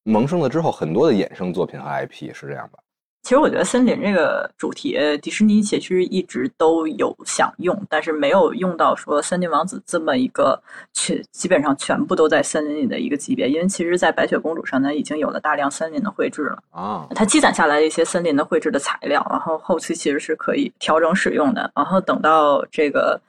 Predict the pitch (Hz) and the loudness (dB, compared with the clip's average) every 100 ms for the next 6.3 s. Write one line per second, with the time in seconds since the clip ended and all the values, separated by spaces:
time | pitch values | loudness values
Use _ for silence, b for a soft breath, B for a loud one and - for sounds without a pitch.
0 | b b b 165 - 196 190 180 185 - | b b b 2 4 4 4 4 2 0
1 | - 147 160 147 170 156 - 165 160 160 | -4 -2 0 0 0 0 0 0 0 0
2 | 165 - 131 - - 160 - 202 156 151 | -2 -4 -4 -4 -2 -2 2 2 4 4
3 | 120 - - - - 135 156 147 - 170 | 2 -2 -2 -2 0 -2 -2 -2 -2 -2
4 | 160 147 151 - 67 - 160 - - 156 | -2 -4 -6 -8 -6 -4 -4 -4 -2 0
5 | 143 175 165 160 - - - 160 - - | 2 0 -4 -6 -8 -10 -6 -6 -4 -8
6 | - - | -8 -10